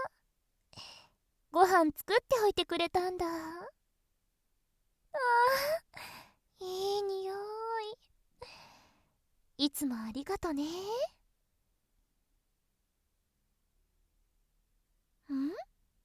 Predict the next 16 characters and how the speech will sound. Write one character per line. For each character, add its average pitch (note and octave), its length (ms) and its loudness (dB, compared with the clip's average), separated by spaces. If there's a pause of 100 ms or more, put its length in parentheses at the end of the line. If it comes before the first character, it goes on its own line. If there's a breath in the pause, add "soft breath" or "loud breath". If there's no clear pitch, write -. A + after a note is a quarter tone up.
(640)
ど F#4+ 220 4
う A#4 40 4
し - 60 -8
た F#4+ 160 -4
の？ B3 120 -8
ん？ - 20 -12 (4000 loud breath)
今 G4+ 280 8
日 F4 80 -2
も C#4 80 -4
さ B3 220 -6
れ C4+ 120 0
た E4 180 -2
の D4 140 -6 (100)
か - 140 -18
っ D#4 60 -20 (840)
て B3+ 260 -10